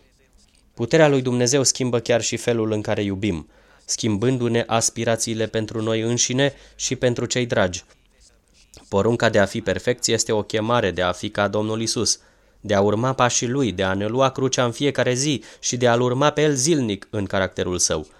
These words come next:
Zi de zi, crucea Lui ne va transforma gândirea pe măsură ce suntem conformați cu moartea Lui.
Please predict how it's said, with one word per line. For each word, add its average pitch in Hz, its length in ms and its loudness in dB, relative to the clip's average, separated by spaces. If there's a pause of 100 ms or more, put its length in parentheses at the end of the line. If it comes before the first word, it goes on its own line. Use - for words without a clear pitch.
(580)
Zi 123 200 -2
de 160 120 6
zi, 147 180 4
crucea 151 340 4
Lui 131 140 4
ne 147 120 2
va 127 120 4
transforma 127 560 0
gândirea 120 540 0
pe - 140 -4
măsură 98 420 -2
ce - 160 -4
suntem 110 400 -2
conformați 104 800 0
cu 104 100 -4
moartea 101 440 0
Lui. 110 340 -2